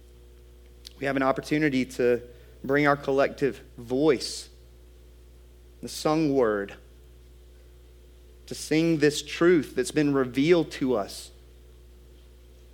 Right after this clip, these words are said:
Again, we fight hard to pair the sung word with the preached word, to tether ourselves to Scripture so that the lyrics that you're about to sing are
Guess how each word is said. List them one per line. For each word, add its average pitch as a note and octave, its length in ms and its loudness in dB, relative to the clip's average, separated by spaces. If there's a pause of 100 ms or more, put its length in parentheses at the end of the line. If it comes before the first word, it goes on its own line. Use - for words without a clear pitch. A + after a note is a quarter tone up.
(420)
Again, C#3 420 0
we C#3 100 0
fight E3 340 2
hard E3 340 2
to C#3 80 -6
pair E3+ 420 0
the C#3 100 -2
sung D#3 380 -2
word D#3 240 2
with D#3 260 0 (220)
the C#3+ 80 2
preached - 460 -2
word, C3 240 0
to D3 100 -2
tether E3 640 2 (320)
ourselves D#3 500 2
to D3 100 -4
Scripture C#3 760 -2 (640)
so - 160 -2
that D3+ 120 0
the D#3 100 6
lyrics D#3 480 4
that D#3+ 120 0
you're E3 220 2
about D3+ 460 4
to D3+ 100 -6
sing F3 560 -2 (1400)
are D#3 300 2